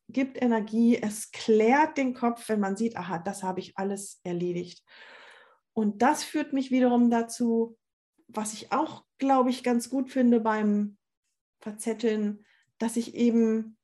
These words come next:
mir nicht ständig sage, ach, ich schaff das nicht, ach, ich hab's mal wieder nicht geschafft, ach, ich kann das nicht und ach, dafür habe ich ja nie Energie und,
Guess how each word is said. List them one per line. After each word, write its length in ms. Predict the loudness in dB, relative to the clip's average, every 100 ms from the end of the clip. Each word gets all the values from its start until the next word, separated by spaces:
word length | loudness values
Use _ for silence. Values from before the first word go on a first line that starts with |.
| 0
mir 680 | 4 6 6 4 2 -2 _ _ _
nicht 680 | 0 2 2 -4 -18 -20 _ _ _
ständig 480 | -14 -2 2 2 0
sage, 400 | 0 0 0 -4
ach, 120 | -8 -10
ich 140 | -8
schaff 180 | -6 -4
das 180 | -4 -2
nicht, 220 | -4 -4
ach, 120 | -8
ich 120 | -8
hab's 160 | -10 -8
mal 120 | -6
wieder 180 | -4 -2
nicht 180 | -2 -4
geschafft, 300 | -6 -8 -8
ach, 120 | -10
ich 100 | -10
kann 160 | -4 -2
das 160 | -2 -2
nicht 200 | -4 -4
und 140 | -6
ach, 160 | -8 -8
dafür 240 | -10 -6
habe 140 | -4 -4
ich 80 | -4
ja 100 | -4
nie 220 | -2 0
Energie 500 | 0 0 0 -2 -2
und, 220 | -4 -8